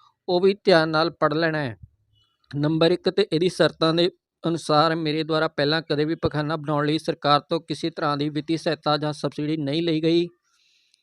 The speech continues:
ਨੰਬਰ ਦੋ 'ਤੇ ਮੈਂ ਤੇ ਮੇਰਾ ਪਰਿਵਾਰ ਪਖਾਨੇ ਦੀ ਵਰਤੋਂ ਲਗਾਤਾਰ ਕਰਾਂਗੇ। ਪਰਿਵਾਰ ਦਾ ਕੋਈ ਵੀ ਜੀਅ ਬਾਹਰ ਖੁੱਲ੍ਹੇ ਦੇ ਵਿੱਚ ਨਹੀਂ ਜਾਏਗਾ। ਨੰਬਰ ਤਿੰਨ ਮੈਂ ਪੁਰਾਣੀ ਸ਼੍ਰੇਣੀ ਨਾਲ ਸੰਬੰਧਿਤ ਰੱਖਦਾ ਹਾਂ, ਆਪਣੀ ਸ਼੍ਰੇਣੀ ਜਿਹੜੀ ਇੱਥੇ ਭਰ ਲੈਣੀ ਹੈ।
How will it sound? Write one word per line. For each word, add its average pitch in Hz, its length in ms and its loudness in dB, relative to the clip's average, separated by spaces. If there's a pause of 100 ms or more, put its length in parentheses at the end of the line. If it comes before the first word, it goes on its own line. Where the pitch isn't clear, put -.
(260)
ਨੰਬਰ 151 340 0
ਦੋ 165 220 0
'ਤੇ 180 200 -4
ਮੈਂ 160 220 -4
ਤੇ 170 160 -4
ਮੇਰਾ 160 240 -2
ਪਰਿਵਾਰ 156 400 0
ਪਖਾਨੇ 156 460 -4
ਦੀ 156 140 -2
ਵਰਤੋਂ 147 520 -6
ਲਗਾਤਾਰ 143 540 0
ਕਰਾਂਗੇ। 165 440 -2
ਪਰਿਵਾਰ 151 380 -2
ਦਾ 151 180 -4
ਕੋਈ 151 240 -4
ਵੀ 156 140 -4
ਜੀਅ 151 180 -2
ਬਾਹਰ 151 240 0
ਖੁੱਲ੍ਹੇ 156 300 -4
ਦੇ 160 140 -2
ਵਿੱਚ 151 360 -6
ਨਹੀਂ 156 320 -4
ਜਾਏਗਾ। 165 500 2 (840)
ਨੰਬਰ 160 340 0
ਤਿੰਨ 175 380 -4
ਮੈਂ 160 220 0
ਪੁਰਾਣੀ 151 360 -2
ਸ਼੍ਰੇਣੀ 156 360 -4
ਨਾਲ 156 200 0
ਸੰਬੰਧਿਤ 143 500 -4
ਰੱਖਦਾ 160 400 -2
ਹਾਂ, 180 300 -2 (180)
ਆਪਣੀ 165 260 0
ਸ਼੍ਰੇਣੀ 139 340 -6
ਜਿਹੜੀ 151 200 -2
ਇੱਥੇ 165 220 -2
ਭਰ 170 200 -2
ਲੈਣੀ 165 340 -2
ਹੈ। 175 140 -4